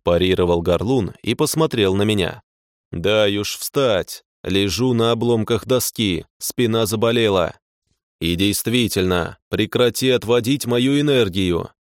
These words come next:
Эдак на переход не хватит, а ретивые служаки всем счёт выставят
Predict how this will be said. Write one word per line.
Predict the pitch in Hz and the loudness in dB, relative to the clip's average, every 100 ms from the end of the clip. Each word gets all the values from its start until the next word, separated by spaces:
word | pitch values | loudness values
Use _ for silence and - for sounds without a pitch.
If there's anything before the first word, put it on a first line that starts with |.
| _ | _
Эдак | - 82 87 98 - | -4 0 0 0 -2
на | 110 | -4
переход | 107 117 131 170 147 - | -2 -2 -2 0 0 0
не | 104 | -4
хватит, | - 120 101 - 80 - | 0 0 0 -2 -8 -10
а | _ 87 | _ 0
ретивые | 107 113 131 139 135 127 | 0 0 0 2 2 0
служаки | - 135 - - 185 175 98 | 0 -2 0 -2 -2 -2 -2
всем | - 165 175 | -2 2 2
счёт | 117 - 110 87 | 0 0 0 2
выставят | 92 87 92 80 - | -2 -2 -2 -4 -4